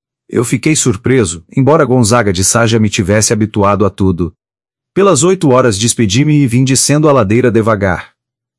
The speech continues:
Tinha penetrado no passado, no passado vivo, na tradição. Em presença daqueles velhos bons que me falavam das coisas brilhantes de sua mocidade, tive instantaneamente a percepção nítida dos sentimentos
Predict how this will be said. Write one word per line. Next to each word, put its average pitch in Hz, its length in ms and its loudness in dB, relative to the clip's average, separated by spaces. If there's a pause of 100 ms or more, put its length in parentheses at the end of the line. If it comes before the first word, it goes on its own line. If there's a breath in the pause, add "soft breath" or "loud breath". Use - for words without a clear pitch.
(180)
Tinha 160 200 0
penetrado 117 440 0
no 110 80 0
passado, 98 680 -2
no 127 140 -4
passado 127 400 0
vivo, 98 480 -2
na 85 140 -6
tradição. 98 680 -2 (540)
Em 160 120 0
presença 143 560 0
daqueles 117 420 0
velhos 104 440 0
bons 135 460 0
que - 120 -6
me 156 120 2
falavam 113 480 0
das 104 200 0
coisas 113 320 0
brilhantes 107 520 0
de 101 120 -2
sua 139 220 0
mocidade, 104 720 -2 (300)
tive 175 300 0
instantaneamente 127 960 0
a 110 40 -2
percepção 117 500 -2
nítida 113 440 0
dos 98 140 -4
sentimentos 135 840 -2